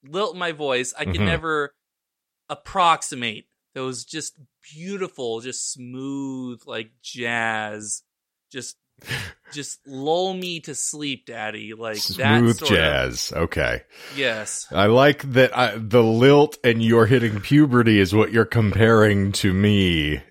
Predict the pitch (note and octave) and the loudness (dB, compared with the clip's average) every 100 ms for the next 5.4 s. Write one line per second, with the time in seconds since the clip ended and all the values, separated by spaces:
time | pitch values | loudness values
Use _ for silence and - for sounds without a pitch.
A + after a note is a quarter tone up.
0 | - G2 F2+ F2+ E2+ F#2 E2+ - D#2 F#2 | -2 0 2 2 2 2 2 -2 -4 0
1 | F2 D2+ C#2 C2+ - F#2 G2 G2 A2 C#3+ | 0 0 -2 -6 -2 2 2 2 2 6
2 | D#3 E3+ D3 D3 C#3+ C#3 - C3 B2+ B2+ | 6 4 4 2 4 0 0 2 4 4
3 | B2 A#2 A2 A2+ G#2+ G#2+ G2+ A#2 G#2+ A2+ | 6 4 4 4 4 2 4 4 6 2
4 | F#2 A2+ G2+ G2 F#2 - A#2 - - G2+ | 4 2 2 2 2 2 -2 -2 -2 -2
5 | - C#2+ A#1 | -2 -10 -12